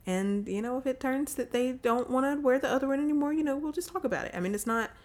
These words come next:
you know, so it's just, like, remembering self-care and also, like, not taking stuff personally 'cause it doesn't have anything to do with you.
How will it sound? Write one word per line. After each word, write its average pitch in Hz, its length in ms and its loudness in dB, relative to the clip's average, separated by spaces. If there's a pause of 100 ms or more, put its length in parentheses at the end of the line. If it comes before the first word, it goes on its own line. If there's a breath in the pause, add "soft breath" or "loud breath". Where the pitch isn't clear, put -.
(680 loud breath)
you 269 80 4
know, 170 180 4
so 262 220 6
it's 294 100 4
just, 330 180 4
like, 262 300 4 (1400 loud breath)
remembering 254 580 6
self-care 170 920 2 (400 soft breath)
and 190 140 2
also, 196 380 4
like, 175 240 2
not 165 300 2
taking 175 640 -2
stuff - 360 -2
personally 180 560 -4
'cause 165 300 -2
it 160 160 -4
doesn't 156 320 -4
have 170 220 -6
anything 196 360 -2
to 269 100 -4
do 262 140 -2
with 277 180 -4
you. 294 260 0